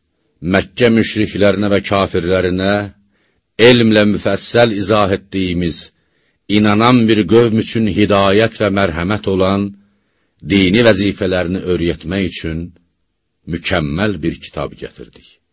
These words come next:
O kafirlər ancaq kitabın xəbər verdiyi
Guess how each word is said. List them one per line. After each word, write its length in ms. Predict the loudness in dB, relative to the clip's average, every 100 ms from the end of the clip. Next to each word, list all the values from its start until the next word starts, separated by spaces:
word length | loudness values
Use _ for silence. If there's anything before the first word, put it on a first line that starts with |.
| _ _ _ _ _ _ _ _ _ _ _ _ _ _ _
O 80 | -4
kafirlər 640 | 0 0 2 0 2 2
ancaq 420 | 2 2 0 -2 -6
kitabın 540 | -10 -4 -4 -2 -4
xəbər 460 | -6 -4 0 2 2
verdiyi 460 | 2 0 -4 -8